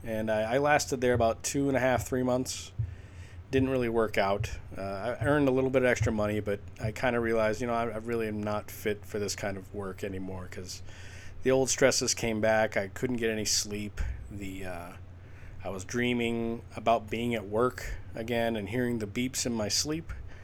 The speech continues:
And, uh, also, I found out I'm, I got a body of a forty-five-year-old man who hasn't exactly taken care of himself. <laughs> Uh, every,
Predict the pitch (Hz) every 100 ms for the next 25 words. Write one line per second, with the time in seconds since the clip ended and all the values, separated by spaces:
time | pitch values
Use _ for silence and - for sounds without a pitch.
0 | - - - - - 104 98 98 98 95
1 | 131 131 - 131 117 143 143 135 135 -
2 | 135 165 - 147 190 143 127 160 143 110
3 | 95 175 170 - 147 147 135 123 117 120
4 | 110 101 135 151 127 107 113 135 113 98
5 | 127 110 98 127 117 90 87 - - -
6 | - - - - - - - 104 95 -
7 | 135 135